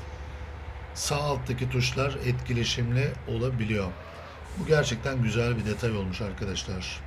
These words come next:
Evet, şöyle bir gidelim. Kes abi, ver göze. Evet, şöyle dışarıdan biraz kullanalım mı? Ne diyorsunuz?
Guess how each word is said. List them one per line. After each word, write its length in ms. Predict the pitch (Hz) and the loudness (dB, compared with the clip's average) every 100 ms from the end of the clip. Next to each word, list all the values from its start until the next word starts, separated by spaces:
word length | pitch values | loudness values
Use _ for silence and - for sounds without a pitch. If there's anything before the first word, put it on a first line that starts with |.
| - | -4
Evet, 140 | 139 113 | -2 0
şöyle 300 | - 143 139 | 0 0 0
bir 100 | 135 | 2
gidelim. 320 | 131 120 123 - - - - - - - - - - - - - - - - - | 4 4 4 0 -4 -10 -10 -12 -12 -12 -12 -12 -12 -12 -12 -12 -12 -12 -12 -2
Kes 260 | 170 170 - 151 131 131 | 2 2 0 2 4 4
abi, 280 | 113 104 | 2 2
ver 140 | 123 180 | 4 4
göze. 420 | 165 147 135 143 147 - - - - - - - - - - - 139 | 4 2 2 2 -2 -8 -10 -12 -12 -12 -10 -10 -10 -12 -12 -8 -2
Evet, 160 | 117 | -2
şöyle 240 | - 143 127 | -2 -2 -2
dışarıdan 580 | 120 143 139 147 147 135 | -2 -2 -2 -2 -2 0
biraz 220 | 135 - | -2 -2
kullanalım 440 | - 143 143 151 | -6 -4 -2 0
mı? 120 | 117 | 2
Ne 60 | 117 | 2
diyorsunuz? 500 | 131 113 120 127 - | 2 0 0 0 -2